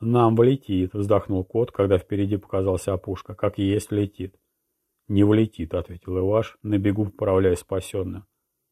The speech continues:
«Это с чего ты взял?» «Я разберусь». Кот остро взглянул на воспитанника.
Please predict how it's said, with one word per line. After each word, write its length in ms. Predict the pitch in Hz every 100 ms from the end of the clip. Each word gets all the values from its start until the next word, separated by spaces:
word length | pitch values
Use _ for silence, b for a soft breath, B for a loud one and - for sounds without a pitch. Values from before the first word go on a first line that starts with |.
| _
«Это 240 | - 101 -
с 40 |
чего 380 | - - 110 123
ты 160 | 131 123
взял?» 460 | 104 107 104 98 _ _ _ _ _
«Я 240 | 117 113 113
разберусь». 600 | 113 110 117 85 78 _ _ _ _ _ _ _ _ _
Кот 260 | 120 -
остро 280 | 139 139 113
взглянул 380 | 98 101 101 101
на 140 | 95
воспитанника. 840 | 98 98 - 95 90 90 92 -